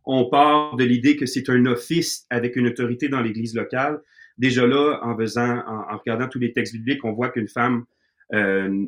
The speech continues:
n'a pas d'autorité à prendre dans l'Église locale. Donc déjà là, ça nous indique cette... Euh, ce, ce, dans cette direction, ça, ça nous montre cette direction-là. Tu sais, juste pour venir un peu à la question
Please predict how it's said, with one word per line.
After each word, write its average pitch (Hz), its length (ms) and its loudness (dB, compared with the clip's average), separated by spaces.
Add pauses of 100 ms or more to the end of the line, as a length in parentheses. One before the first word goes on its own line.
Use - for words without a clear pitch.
n'a 98 160 -6
pas 120 120 0
d'autorité 113 560 -2
à 113 80 2
prendre 120 260 0
dans 113 100 0
l'Église 107 340 -4
locale. 117 380 -2
Donc 101 240 -8
déjà 113 240 -2
là, 120 180 2 (400)
ça 117 160 -2
nous 120 180 2
indique 120 260 2
cette... - 300 -6
Euh, 101 420 -2 (380)
ce, - 200 -6
ce, 98 320 -8
dans 113 160 -4
cette 120 180 -4
direction, 120 520 -4
ça, 110 200 -4
ça 110 220 -6
nous 110 120 -2
montre 135 240 -2
cette 120 140 -6
direction-là. 113 680 -4 (280)
Tu 143 140 2
sais, 120 200 -8
juste 143 220 -2
pour 131 140 2
venir 135 240 4
un 127 80 2
peu 151 120 2
à - 20 4
la 139 80 4
question 120 260 -8